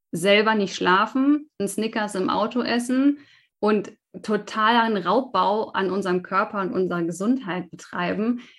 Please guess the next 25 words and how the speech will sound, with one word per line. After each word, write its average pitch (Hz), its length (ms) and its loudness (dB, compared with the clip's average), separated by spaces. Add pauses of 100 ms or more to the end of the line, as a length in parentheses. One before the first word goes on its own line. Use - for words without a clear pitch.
(220)
Das 180 200 -6
ist 185 200 -8
für 196 80 -2
mich 190 240 -2
so 214 180 -6
konträr 208 760 -4
eigentlich, 185 320 -2
wenn 185 100 -4
man 180 160 0
das 185 220 -8
rückblickend 185 520 -6
so 180 100 -4
betrachtet, 180 760 -6 (480)
ähm, 185 380 -2
dass 170 220 -4
das 202 240 -2
so 196 140 -4
in 185 120 -2
Richtung 185 320 -6
gesunde 196 280 -2
Lebensführung 202 600 -2
für 214 220 -2
Pferd 190 460 -4
und 208 340 0 (500)
auch 185 200 -2